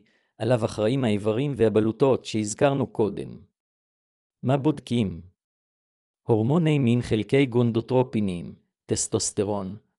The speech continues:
פרוגסטרון, אסטרוגן, אר אייץ', אף אס אייץ', פרולקטין, הורמוני, בלוטת התריס ועוד.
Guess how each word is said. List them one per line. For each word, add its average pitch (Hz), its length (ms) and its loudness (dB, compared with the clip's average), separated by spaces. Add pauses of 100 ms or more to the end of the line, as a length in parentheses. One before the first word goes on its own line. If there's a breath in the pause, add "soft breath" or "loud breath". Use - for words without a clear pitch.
(120)
פרוגסטרון, 127 840 0 (340)
אסטרוגן, 104 720 -2 (420)
אר 101 160 -6
אייץ', 117 420 -4 (420)
אף 95 140 -8
אס 107 220 -2
אייץ', 110 340 -4 (300)
פרולקטין, 110 720 2 (340)
הורמוני, 143 680 0
בלוטת 113 540 2
התריס 151 440 -4
ועוד. 87 400 -2